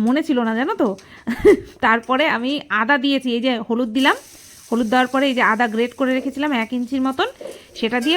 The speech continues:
কষাতে গিয়ে আমার মনে পড়েছে, আরে আমি তো ট-, টমেটো কাটিনি, টমেটো আনাই ছিল, ফ্রিজের থেকে বের করাই ছিল। এই যে একটুখানি গ্যাসের আঁচটা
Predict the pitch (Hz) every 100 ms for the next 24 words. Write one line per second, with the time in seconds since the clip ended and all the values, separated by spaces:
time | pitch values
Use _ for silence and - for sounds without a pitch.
0 | 349 202 247 294 302 311 262 277 294 285
1 | 277 208 254 339 240 240 262 240 185 -
2 | 233 214 247 302 285 311 427 427 330 370
3 | 330 285 359 285 294 285 233 240 262 247
4 | 226 220 226 247 262 247 403 220 196 190
5 | - - 247 240 208 214 247 220 -